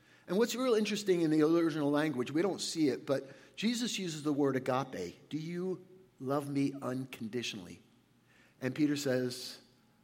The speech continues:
"I love you as a brother." Philia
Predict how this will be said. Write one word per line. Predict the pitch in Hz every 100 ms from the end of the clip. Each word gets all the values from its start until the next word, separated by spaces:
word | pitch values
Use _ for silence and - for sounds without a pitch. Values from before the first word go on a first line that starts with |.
| _ _
"I | 131 143 139 139 135 139
love | 131 120 123 117
you | 110
as | 110 107
a |
brother." | - 90 113 101 - - _ _ _ _ _ _ _ _ _ _ _ _ _ _ _ _ _ _ _ _ _ _ _ _ _ _
Philia | 113 127 139 117